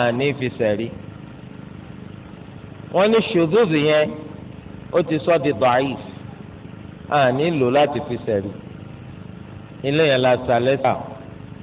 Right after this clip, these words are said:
Àwọn olùmọ̀mí sọ pé n tó wá nínú hadithi Malik ibn al-Huwayrith, gbígbọ́ sókè ní gbogbo gbígbí sókè àti gbígbórí lọ sílẹ̀, ziyadatu thiqa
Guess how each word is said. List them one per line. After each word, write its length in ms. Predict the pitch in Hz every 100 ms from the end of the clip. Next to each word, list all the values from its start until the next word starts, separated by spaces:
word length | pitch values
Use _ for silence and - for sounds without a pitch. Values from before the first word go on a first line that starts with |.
| - - - - - - -
Àwọn 240 | 135 147
olùmọ̀mí 520 | 143 135 135 139 160 151
sọ 140 | 139 135 139
pé 160 | 147 143 139 - - - - - - - -
n 180 | 127 131
tó 100 | 151
wá 240 | 147 143
nínú 160 | 143 143
hadithi 520 | 123 123 135 151 135
Malik 380 | 135 147 139 123
ibn 200 | 135 131
al-Huwayrith, 760 | 123 113 123 147 156 131 135 - - - - - - -
gbígbọ́ 480 | 139 135 156 151
sókè 340 | 151 156 151 143
ní 120 | 135
gbogbo 280 | 139 139 127 139
gbígbí 320 | 143 139 143
sókè 280 | 151 156 151
àti 200 | 135 120
gbígbórí 460 | 127 139 127 143 143
lọ 120 | 131 131
sílẹ̀, 400 | - 156 147 104 - - - - 104
ziyadatu 840 | 107 135 135 143 147 127 139 143 131 -
thiqa 380 | 165 151 -